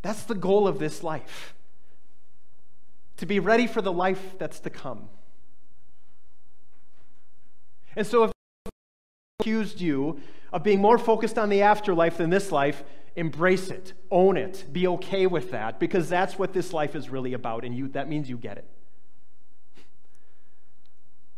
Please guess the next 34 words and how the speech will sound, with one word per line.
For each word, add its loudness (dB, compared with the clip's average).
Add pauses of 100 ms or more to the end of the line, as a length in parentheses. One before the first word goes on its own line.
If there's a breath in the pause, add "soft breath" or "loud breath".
(1300)
That's 0
why 6
the 2
goal 6
of 2
Christian 2
parents 2
is 0
not 0
so 0
much 2
about 4 (580 soft breath)
giving 2
their 2
children 2
a 0
happy 0
life 2
here 0
on 2
this 0
earth, 0
but -4
making 0
sure -2
they -2
know 0
their -2
Savior -2
Jesus -4
for -4
their -4
eternal -6
life. -6